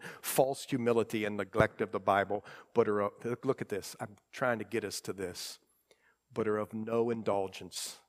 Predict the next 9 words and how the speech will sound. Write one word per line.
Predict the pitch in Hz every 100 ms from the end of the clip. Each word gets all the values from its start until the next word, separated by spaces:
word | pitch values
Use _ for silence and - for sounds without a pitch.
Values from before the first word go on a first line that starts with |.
| -
to | 104
the | 87
flesh." | - 92 82 - - - _ _ _ _ _ _ _ _ _ _ _ _
You | 101 123 185
might | 190 208 -
be | 175
able | 151 131 107 92 - _ _ -
to | 107
live | 104 127 131 135 135